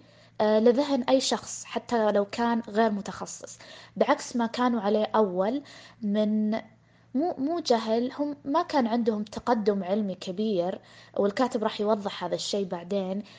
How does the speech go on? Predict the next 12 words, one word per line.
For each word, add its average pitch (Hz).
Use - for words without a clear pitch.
هم 254
كان 262
عندهم 254
محدودية 254
في -
الحاجة 214
للتعلم، 185
كان 240
نمط 240
الحياة 226
ما 262
يتطلب 214